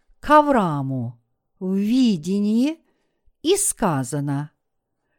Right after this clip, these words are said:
«Не бойся, Авраам, я твой щит, награда твоя весьма велика». Авраам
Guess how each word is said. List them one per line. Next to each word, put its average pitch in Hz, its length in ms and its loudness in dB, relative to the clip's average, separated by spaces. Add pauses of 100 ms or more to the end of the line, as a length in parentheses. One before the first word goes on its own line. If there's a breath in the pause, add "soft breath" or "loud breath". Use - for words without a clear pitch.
(120)
«Не 220 420 4
бойся, 302 840 2 (340)
Авраам, 170 800 2 (680)
я 240 680 2
твой 294 360 2
щит, - 720 -8 (580)
награда 226 960 4
твоя 269 680 2 (260 soft breath)
весьма 240 960 0
велика». 214 880 -2 (1120)
Авраам 233 680 4